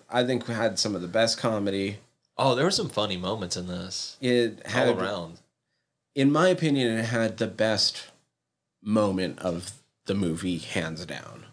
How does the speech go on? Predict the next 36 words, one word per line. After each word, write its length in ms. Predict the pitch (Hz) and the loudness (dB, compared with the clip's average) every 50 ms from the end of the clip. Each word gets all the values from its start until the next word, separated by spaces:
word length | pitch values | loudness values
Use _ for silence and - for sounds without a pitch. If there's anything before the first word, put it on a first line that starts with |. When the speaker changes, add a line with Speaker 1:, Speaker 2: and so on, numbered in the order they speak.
| _ - | _ -4
Speaker 2:
Yeah, 220 | 113 113 101 87 | -2 0 2 2
I 80 | 98 120 | 2 0
think 200 | 127 127 117 - | 0 -2 -6 -8
you 100 | - 95 | -8 -10
could 200 | - - 87 - | -10 -10 -10 -10
say 160 | - - - 87 | -10 -10 -10 -12
that. 320 | 85 82 - - - - - _ _ _ _ - | -12 -14 -14 -16 -18 -20 -20 _ _ _ _ -8
And 120 | 101 104 | -2 0
I, 60 | 95 | 0
Speaker 1:
Um, 260 | 98 95 85 76 - - | 0 0 -2 -4 -8 -10
Speaker 2:
I, 360 | - - - - - - 131 | -12 -12 -12 -8 -2 0 2
I 20 | 143 | 4
hate 160 | 147 165 139 | 4 4 2
to 80 | 101 92 | 2 -2
speculate 480 | - - 104 98 - - 92 87 87 87 | 0 0 0 -2 -2 -4 -4 -4 -4 -4
'cause 100 | - 90 | -6 -6
I 60 | 90 | -6
don't 120 | 90 87 | -6 -6
know 100 | 90 90 | -8 -8
exactly 380 | 90 92 92 92 90 - 95 90 | -8 -8 -10 -12 -12 -12 -12 -12
where 80 | 92 | -12
you're 100 | 90 - | -10 -10
going, 160 | - 85 87 90 | -8 -8 -8 -6
but 80 | - 85 | -6 -4
I, 120 | 87 - | -4 -4
I 60 | - 98 | -2 -2
have 160 | 113 107 90 | -2 -2 -2
a 60 | 85 | -4
feeling 280 | - - 90 82 85 87 | -8 -8 -10 -10 -10 -14
I 40 | |
think 280 | 85 - - 101 95 - | -16 -12 -12 -10 -10 -10
I 60 | 85 | -12
know 100 | 82 82 | -12 -12
where 140 | - - - | -14 -14 -14
you're 80 | - - | -14 -12
going. 300 | - - - - - | -12 -12 -12 -14 -16